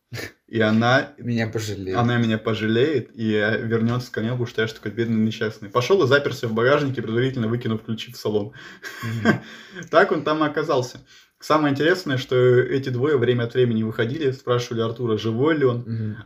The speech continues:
Speaker 1: а потом заходили обратно, продолжали бухать. В какой-то момент они позвали бухать нас с собой, типа, «Да похер,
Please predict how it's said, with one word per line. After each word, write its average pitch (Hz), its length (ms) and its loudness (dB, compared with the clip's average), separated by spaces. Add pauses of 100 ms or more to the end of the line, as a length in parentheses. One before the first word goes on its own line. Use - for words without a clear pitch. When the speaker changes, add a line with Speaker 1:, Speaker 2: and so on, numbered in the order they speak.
Speaker 1:
а 113 100 -6
потом 117 260 -2
заходили 117 440 -2
обратно, 120 360 2
продолжали 113 420 0
бухать. 110 320 -6
В - 20 -14
какой-то 135 240 0
момент 143 160 2
они 123 160 0
позвали 127 320 4
бухать 123 340 0
нас 123 180 -2
с - 60 -10
собой, 151 380 2
типа, - 260 -6
«Да 123 140 -2
похер, 127 380 0